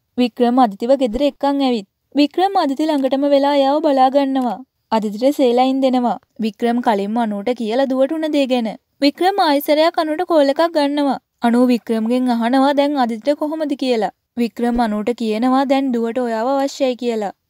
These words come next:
අනු කියනවා එයා ඉක්මනටම එනවා කියලා. වික්‍රම් අදිතිට කියනවා අම්ම ඉක්මනට එනවා කිව්වා කියලා. අදිති වික්‍රම්ගෙන් සමාව ඉල්ලනවා එයා වැරැද්දක් කරේ කියලා. වික්‍රම් කියනවා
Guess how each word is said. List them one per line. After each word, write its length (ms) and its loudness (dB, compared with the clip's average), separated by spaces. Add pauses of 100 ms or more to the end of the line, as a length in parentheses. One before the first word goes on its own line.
(140)
අනු 240 2
කියනවා 400 0
එයා 140 -2
ඉක්මනටම 520 -4
එනවා 240 -2
කියලා. 380 0 (280)
වික්‍රම් 460 0
අදිතිට 440 -2
කියනවා 500 -2
අම්ම 220 -2
ඉක්මනට 420 -4
එනවා 260 0
කිව්වා 280 2
කියලා. 340 -2 (240)
අදිති 360 0
වික්‍රම්ගෙන් 540 -4
සමාව 420 -6
ඉල්ලනවා 440 -4
එයා 200 2
වැරැද්දක් 480 0
කරේ 280 2
කියලා. 400 0 (200)
වික්‍රම් 440 2
කියනවා 500 2